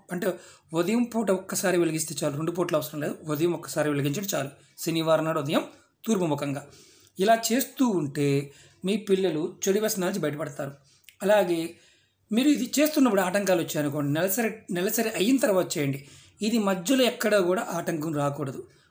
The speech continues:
ఒకవేళ ఆటంకం వచ్చినా మళ్ళీ మొదటి నుంచి చేయాలి. మళ్ళీ శనివారం నుంచి ఇరవై ఒక్క రోజులు చేయాలి. కుటుంబ సభ్యులు ఎవరైనా చనిపోయి ఉన్నా, అలాగే భార్య కడుపుతో ఉండి, అంటే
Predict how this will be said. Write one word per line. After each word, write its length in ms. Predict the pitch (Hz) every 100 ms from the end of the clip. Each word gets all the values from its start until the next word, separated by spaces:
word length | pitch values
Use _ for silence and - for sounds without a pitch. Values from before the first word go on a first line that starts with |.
| -
ఒకవేళ 340 | 160 185 185
ఆటంకం 360 | 170 170 185 196
వచ్చినా 380 | 185 - 190 226
మళ్ళీ 640 | 160 147 151 196 330 - -
మొదటి 260 | 160 156 160
నుంచి 240 | 160 165
చేయాలి. 340 | 160 180 349 - - _ -
మళ్ళీ 180 | 180 190
శనివారం 500 | 175 180 180 175 170
నుంచి 260 | 180 180 -
ఇరవై 180 | 180
ఒక్క 140 | 165 165
రోజులు 260 | 165 160
చేయాలి. 280 | 151 143 139 - - - - _ _ _ _ -
కుటుంబ 260 | 202 247
సభ్యులు 300 | 262 214 202
ఎవరైనా 220 | 196 -
చనిపోయి 300 | 175 175 180
ఉన్నా, 380 | 156 147 147 151 - - _ _ _ -
అలాగే 500 | 190 180 170 160 - _ - - - - - -
భార్య 540 | 170 180 208 196 190 - - - _
కడుపుతో 420 | - 202 262 214 180
ఉండి, 400 | 151 160 - -
అంటే 460 | 170 175 170 -